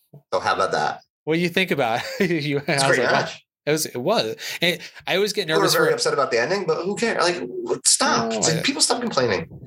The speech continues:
Speaker 2: First of
Speaker 1: You
Speaker 2: all
Speaker 1: don't need it. You don't need, you don't need a clean finish in that match. It was a great
Speaker 2: No.
Speaker 1: match.
Speaker 2: He's a, he's,
Speaker 1: It told
Speaker 2: Omega's
Speaker 1: a
Speaker 2: a heel.
Speaker 1: story. Why? Yeah. Why? Like, why?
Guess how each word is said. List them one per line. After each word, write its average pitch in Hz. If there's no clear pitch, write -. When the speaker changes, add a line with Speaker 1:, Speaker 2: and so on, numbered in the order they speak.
Speaker 2:
First 202
of 180
Speaker 1:
You 208
Speaker 2:
all 247
Speaker 1:
don't 233
need 208
it. 180
You 196
don't 220
need, 196
you 190
don't 226
need 208
a 202
clean 190
finish 175
in 135
that 98
match. 92
It 139
was 135
a 131
great 180
Speaker 2:
No. 269
Speaker 1:
match. 131
Speaker 2:
He's 220
a, 220
he's, 196
Speaker 1:
It 226
told 202
Speaker 2:
Omega's 214
Speaker 1:
a 208
Speaker 2:
a -
heel. -
Speaker 1:
story. 117
Why? 165
Yeah. 165
Why? 135
Like, 135
why? 139